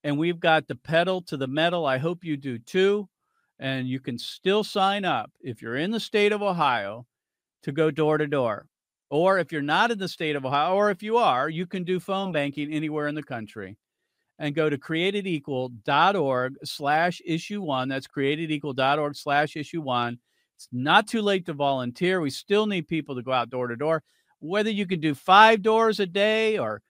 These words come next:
twenty or thirty or three hundred, I don't, it doesn't, you know, it all adds up. The more people that we have going out, hitting the doors between now and Election Day, these are the days. These are the crunch.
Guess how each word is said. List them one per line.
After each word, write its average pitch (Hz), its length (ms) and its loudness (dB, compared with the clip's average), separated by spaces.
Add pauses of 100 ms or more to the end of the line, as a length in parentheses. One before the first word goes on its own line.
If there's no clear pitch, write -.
(240)
twenty 214 380 0
or 151 40 2
thirty 202 300 0
or 147 80 0
three 196 300 -2
hundred, 180 420 0
I 151 160 2
don't, 160 220 -4
it 143 100 -4
doesn't, 175 400 -4
you 151 140 -4
know, 123 100 -2
it 123 80 -6
all 196 320 6
adds 202 320 2
up. 185 260 4
The 139 60 -6
more 151 260 -4
people 208 280 -10
that 196 100 -4
we 170 140 -2
have 160 160 0
going 165 340 -4
out, 165 240 -4 (380)
hitting 202 340 0
the 214 100 -4
doors 196 300 -2
between 139 400 -4
now 156 240 2
and 190 80 -4
Election 185 480 -4
Day, 110 300 -6 (420)
these 202 400 0
are 185 420 4
the 165 140 -6
days. 151 600 0
These 147 180 -2
are 165 80 -2
the 160 140 -2
crunch. 175 520 0